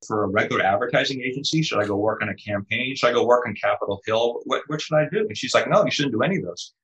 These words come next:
If you really wanna do this, you should go work for a political media firm." And, uh, she referred me to a few folks, and, uh, one of them was Bob Squire's firm. I applied for an internship there and, and was fortunate to get it.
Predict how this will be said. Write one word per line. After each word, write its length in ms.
If 40
you 80
really 160
wanna 180
do 160
this, 200
you 60
should 200
go 280
work 220
for 180
a 60
political 300
media 320
firm." 220
And, 360
uh, 160
she 240
referred 400
me 180
to 200
a 60
few 220
folks, 520
and, 300
uh, 200
one 220
of 80
them 180
was 260
Bob 240
Squire's 560
firm. 340
I 100
applied 520
for 180
an 40
internship 520
there 280
and, 240
and 180
was 140
fortunate 420
to 60
get 120
it. 80